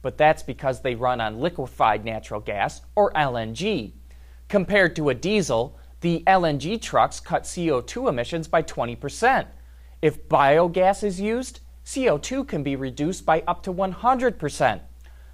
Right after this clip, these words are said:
However, the engine does use some diesel fuel. When the engine is started,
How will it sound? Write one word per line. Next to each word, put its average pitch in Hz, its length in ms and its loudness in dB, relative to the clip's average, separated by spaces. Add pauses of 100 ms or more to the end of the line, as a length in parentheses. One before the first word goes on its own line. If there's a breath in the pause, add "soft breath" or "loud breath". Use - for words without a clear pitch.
(120)
However, 175 420 6
the 131 200 -4
engine 143 380 -2
does 156 320 4
use 131 200 -4
some 131 200 -8
diesel 120 300 -8
fuel. 190 560 -4 (240 soft breath)
When 185 180 2
the 170 160 2
engine 147 260 -2
is 113 80 -8
started, 127 540 2